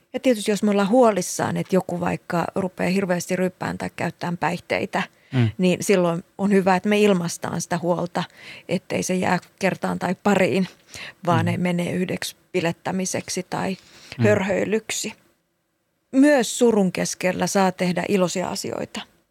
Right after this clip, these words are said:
Speaker 1: Et jos suinkin tää on mahdollista, niin tää voi olla kuitenkin sellaisia myös niitä ensivaiheen apukeinoja.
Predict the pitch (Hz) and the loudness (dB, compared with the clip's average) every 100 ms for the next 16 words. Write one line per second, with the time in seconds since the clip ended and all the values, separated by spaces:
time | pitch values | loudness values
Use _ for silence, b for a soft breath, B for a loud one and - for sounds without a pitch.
0 | _ B B 185 - 196 - 214 185 - | _ B B -8 -2 -2 2 2 2 0
1 | 180 - B B B B _ 202 190 175 | -4 -4 B B B B _ 4 4 4
2 | 175 190 160 151 175 - 175 175 160 175 | 0 0 -2 -2 -4 -4 -4 -4 -4 -2
3 | 175 175 180 180 - 190 170 175 175 180 | -2 -2 -2 -4 -4 -4 -4 -6 -6 -6
4 | 175 - 185 180 175 - - B B - | -6 -4 -2 -2 -2 -6 -10 B B -8
5 | 175 - 190 180 196 175 170 170 165 - | -4 2 2 2 0 0 0 0 -2 -2
6 | - 180 - - - 190 | -4 -4 -2 -4 -4 -6